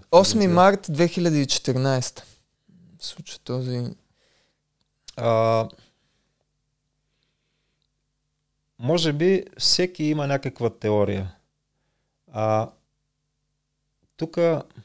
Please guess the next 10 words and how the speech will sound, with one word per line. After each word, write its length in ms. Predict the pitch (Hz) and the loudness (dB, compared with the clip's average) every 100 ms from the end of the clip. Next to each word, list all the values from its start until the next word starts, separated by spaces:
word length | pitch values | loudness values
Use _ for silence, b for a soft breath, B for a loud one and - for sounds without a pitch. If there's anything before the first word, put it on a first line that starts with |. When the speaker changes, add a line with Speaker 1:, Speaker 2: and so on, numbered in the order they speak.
| b b b _ _ _ _ _ - | b b b _ _ _ _ _ -8
Speaker 2:
важното 540 | 110 147 156 135 135 | -4 -2 -2 -6 -2
е 260 | 123 117 - - _ _ _ _ _ _ _ _ _ _ _ _ _ _ _ _ _ _ _ | 0 0 -2 -16 _ _ _ _ _ _ _ _ _ _ _ _ _ _ _ _ _ _ _
мнението 480 | 110 110 135 135 123 | -8 -4 -2 -4 -4
на 100 | 110 | -6
хора, 280 | - 135 127 | -4 -4 -4
които 260 | 127 123 127 | -10 -8 -6
имат 240 | 123 95 | -6 -4
достъп 380 | 120 - - 113 | -4 -6 -10 -16
до 400 | 107 104 107 110 | -12 -6 -6 -4
информацията 960 | 113 98 - 101 117 - - 95 107 | -4 -6 -4 -2 0 0 -4 -4 -6